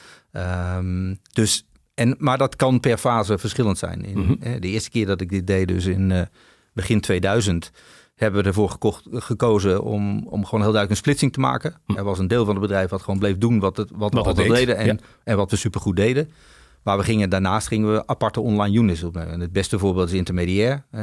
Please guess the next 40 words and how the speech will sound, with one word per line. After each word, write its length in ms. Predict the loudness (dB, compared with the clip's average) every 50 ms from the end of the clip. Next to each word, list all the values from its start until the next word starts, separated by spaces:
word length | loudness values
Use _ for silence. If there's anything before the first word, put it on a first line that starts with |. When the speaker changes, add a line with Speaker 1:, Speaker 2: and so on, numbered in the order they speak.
| -8 -8
Speaker 1:
dus 120 | -8 -8
Intermediair 540 | -8 -8 -6 -4 -4 -4 -2 -2 -2 -2 -2
was 200 | -2 -2 -2 -2
in 60 | -2
die 120 | -4 -4 -4
tijd 280 | -4 -4 -4 -6 -6
een 120 | -10 -10 -8
hele 200 | -6 -6 -6 -6
grote 260 | -6 -6 -6 -6 -6
titel. 260 | -6 -6 -6 -4 -6
Speaker 2:
Ja. 60 | -4 -2
Speaker 1:
Dan 100 | -2 -2
praat 220 | -2 -4 -8 -8
ik 80 | -10 -10
echt 220 | -10 -10 -10 -10
over 280 | -8 -8 -6 -6 -6 -8 _ _ _ _
tientallen 420 | -4 -2 -2 0 0 -2 0 0
miljoenen 300 | 0 2 2 2 2 2
euro 140 | 0 0 -2
omzet. 420 | -2 -2 -2 -2 -2 -4 -6 -8 -12 -20 -20 _ -20 -20 -20 -20 -20 -20 -20 -20 _ _
En 120 | -2 0
we 60 | 2
hebben 200 | 2 2 2 2
daar 160 | 2 2 2 2
gewoon 400 | 2 2 2 2 2 2 0 2
een 60 | 2
online 300 | 2 4 4 4 2 2
tak 180 | 0 -2 -2 0
naast 200 | 0 0 0 -2
gezet. 340 | -4 -4 -4 -4 -4 -4 -6
Met 140 | -10 -8 -6
Speaker 2:
Ja. 60 | -2
Speaker 1:
een 60 | 0 0
eigen 220 | 2 2 0 2
team, 320 | 2 2 2 2 2 -2 -6 _ _ _ _
eigen 260 | -4 -2 -2 0 0
marketing, 380 | 0 0 0 0 -2 -4 -4 -2
eigen 260 | -2 -2 -2 -4 -4
sales, 380 | -6 -6 -6 -6 -8 -10 -12
eigen 500 | -8 -4 -2 -2 0 0 0 0 0 -2